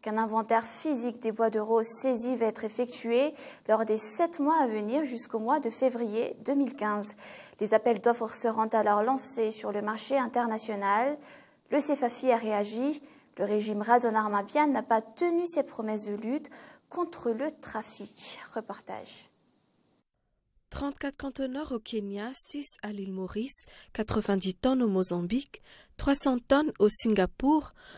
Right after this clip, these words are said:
Speaker 2: trente-huit conteneurs au Sri Lanka, cent dix tonnes au Zanzibar et vingt mille rondins à Madagascar.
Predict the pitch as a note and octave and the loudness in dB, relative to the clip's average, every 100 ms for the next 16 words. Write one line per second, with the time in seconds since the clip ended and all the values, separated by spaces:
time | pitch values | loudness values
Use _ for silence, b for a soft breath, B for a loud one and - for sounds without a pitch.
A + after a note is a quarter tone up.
0 | B - - D4 C#4 C#4 - C4 B3+ A#3 | B 0 2 2 2 -2 -2 4 4 4
1 | C#4 C#4 - - A3 G3 F#3 - A#3+ B3+ | 4 4 4 4 4 2 0 0 0 0
2 | b b b b - - C4+ C4 G#3 F#3+ | b b b b 0 4 6 6 2 2
3 | A#3 B3 C4+ - G#3 - C4 A3+ G3+ F#3 | 4 4 4 6 6 6 4 2 4 4
4 | F3+ C4 - b b b b b - G#3+ | 6 2 -4 b b b b b 8 8
5 | G#3 C4 C#4 C4 C4+ A#3 G#3 A3 C4 - | 8 6 6 4 2 2 2 2 2 0
6 | - G3 G3 F#3+ F#3 F3+ - A3+ A3+ G#3+ | -2 0 0 0 0 0 0 0 0 -2
7 | - | -8